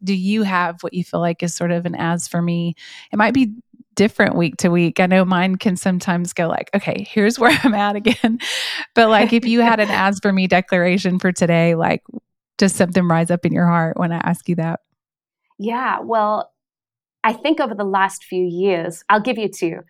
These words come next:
Speaker 2: Over the last few years, it's been from Psalm seventy-three where it says, "As for me," or maybe it's seventy-one. Oh, crud. Might be seventy-three or seventy-one.
Speaker 1: <laughs>
Speaker 2: But it
Speaker 1: That's great.
Speaker 2: says, um, "But as for me, I will always have hope."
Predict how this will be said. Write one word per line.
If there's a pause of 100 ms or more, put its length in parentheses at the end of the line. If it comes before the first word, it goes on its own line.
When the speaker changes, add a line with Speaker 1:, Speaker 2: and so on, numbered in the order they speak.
(200)
Speaker 2:
Over
the
last
few
years,
it's
been
from
Psalm
seventy-three
where
it
says,
"As
for
me,"
or
maybe
it's
seventy-one.
Oh,
crud. (320)
Might
be
seventy-three
or
seventy-one. (240)
Speaker 1:
<laughs>
Speaker 2:
But
it
Speaker 1:
That's
great.
Speaker 2:
says,
um,
"But
as
for
me,
I
will
always
have
hope."